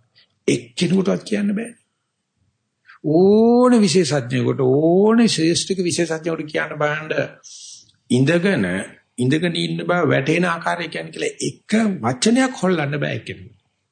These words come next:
කාටද පුළුවන් නම් කියන්න බලන්න මගේ හිත මම එක තැනක වාඩි වෙලා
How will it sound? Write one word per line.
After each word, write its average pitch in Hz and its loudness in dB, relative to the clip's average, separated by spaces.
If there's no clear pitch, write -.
කාටද 135 -2
පුළුවන් 135 0
නම් 147 -8
කියන්න 143 -4
බලන්න 135 -2
මගේ 123 0
හිත 110 -8
මම 127 -4
එක 123 -8
තැනක 117 -4
වාඩි 101 -4
වෙලා 156 -4